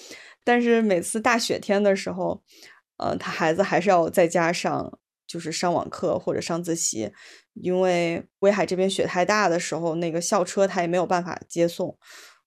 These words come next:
特别是村里的道，它清雪其实没那么及时，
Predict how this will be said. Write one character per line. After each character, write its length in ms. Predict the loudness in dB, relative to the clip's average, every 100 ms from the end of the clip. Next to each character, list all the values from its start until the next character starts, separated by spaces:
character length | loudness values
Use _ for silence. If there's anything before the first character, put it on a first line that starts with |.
| _
特 160 | 0 4
别 100 | 4
是 140 | 2
村 260 | -2 0 0
里 80 | 2
的 140 | 0
道， 180 | 2 0
它 140 | 0
清 260 | -4 -2 -2
雪 160 | -2
其 160 | -4 -4
实 120 | -4
没 120 | -2
那 80 | 0
么 120 | 0
及 240 | -2 -4 -6
时， 420 | -6 -6 -6 -8